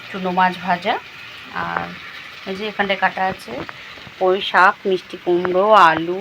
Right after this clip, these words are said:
পটল, বেগুন, পুঁই শাক, আর পটল, আলু, কুমড়ো, বেগুন, আর হচ্ছে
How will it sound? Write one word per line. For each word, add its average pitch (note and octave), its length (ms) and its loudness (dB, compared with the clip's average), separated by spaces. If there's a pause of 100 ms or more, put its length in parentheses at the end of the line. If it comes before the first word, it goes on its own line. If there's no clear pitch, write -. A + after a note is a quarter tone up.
(120)
পটল, F3+ 600 -2 (680)
বেগুন, F#3 520 0 (2250)
পুঁই F3+ 160 0 (100)
শাক, G#3+ 240 6 (720)
আর E3+ 200 -2 (100)
পটল, A3 420 -2 (300)
আলু, F#3 240 -2 (140)
কুমড়ো, G3 340 -4 (120)
বেগুন, F3+ 340 -4 (680)
আর E3+ 160 -2
হচ্ছে - 220 -6